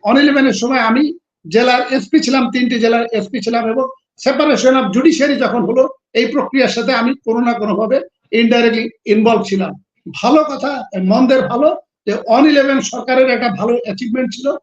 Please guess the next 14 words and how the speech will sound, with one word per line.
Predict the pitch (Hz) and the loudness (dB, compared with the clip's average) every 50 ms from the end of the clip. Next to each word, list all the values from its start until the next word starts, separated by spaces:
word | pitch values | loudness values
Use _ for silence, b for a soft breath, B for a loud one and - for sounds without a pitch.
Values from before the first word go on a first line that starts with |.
| _ _ _ _ _ - 147 | _ _ _ _ _ -16 -6
জুডিশিয়ারিটাকে | 151 240 269 339 339 339 - 269 269 269 254 190 240 233 202 277 311 | -2 0 4 4 4 4 4 0 0 0 0 -2 -2 -2 0 0 0
আলাদা | 302 - 202 220 220 233 233 208 269 277 262 - - | 0 0 -2 0 0 0 2 2 0 -2 -4 -4 -4
করে | 233 220 226 226 | -2 2 2 2
দিতে | 220 - - 220 214 254 233 | 2 2 -2 -4 -2 0 -2
পে-, | 220 - 254 202 - - | -2 -2 -6 -8 -6 -6
পেরেছিল | 220 220 254 247 - 277 285 302 311 302 - _ _ _ - | -2 -2 -2 -2 -2 -4 -2 -2 -2 -2 -4 _ _ _ -2
এক্সিকিউটিভ | 285 262 240 240 254 220 196 214 190 208 - | -2 0 0 0 -2 -2 -2 -2 -4 -4 -2
থেকে। | - 196 175 190 233 | -2 0 2 2 2
এক্সিকিউটিভ | 220 214 220 240 214 277 285 285 311 302 269 | 2 0 -2 0 0 0 2 4 4 2 4
বলতে | 220 226 233 233 - 294 | 4 2 2 2 0 -2
বিসিএস | 220 196 214 190 240 262 262 254 262 - _ _ _ _ | -4 -4 -4 -6 -4 -6 -6 -6 -6 -10 _ _ _ _
অ্যাডমিনিস্ট্রেশন | - 233 233 220 214 247 226 - - 247 196 220 220 220 202 - - _ _ | -6 -4 -4 -2 -2 -4 -4 -4 -6 -8 -6 -4 -4 -6 -6 -8 -12 _ _
ক্যাডার | - 190 180 190 180 - - - | -4 -2 0 0 -2 -2 -4 -10
থেকে। | 151 147 143 - | -14 -14 -14 -18